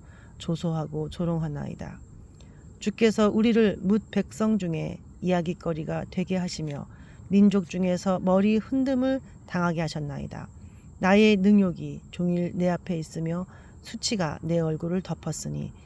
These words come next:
나를 비방하고 욕하는 소리 때문이요, 나의 원수와 나의 복수자 때문이니이다. 이 모든 일이 우리에게 임하였으나 우리가 주를 잊지 아니하며 주의 언약을 어기지 아니하였나이다.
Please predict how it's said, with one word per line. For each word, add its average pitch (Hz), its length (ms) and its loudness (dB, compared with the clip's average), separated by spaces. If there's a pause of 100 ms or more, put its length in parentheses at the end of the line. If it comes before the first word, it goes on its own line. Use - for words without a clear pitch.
(460)
나를 202 320 8
비방하고 214 580 4
욕하는 214 420 2
소리 220 220 0
때문이요, 185 720 0
나의 156 280 -2
원수와 170 520 -2
나의 170 360 0
복수자 190 420 -4
때문이니이다. 175 1500 -4 (960)
이 220 200 6
모든 220 360 6
일이 233 220 4
우리에게 196 460 4
임하였으나 156 920 -4
우리가 170 360 -2
주를 196 380 -2
잊지 202 380 -2
아니하며 151 600 -4 (380)
주의 185 320 0
언약을 165 500 -2
어기지 185 540 -2
아니하였나이다. 147 840 -6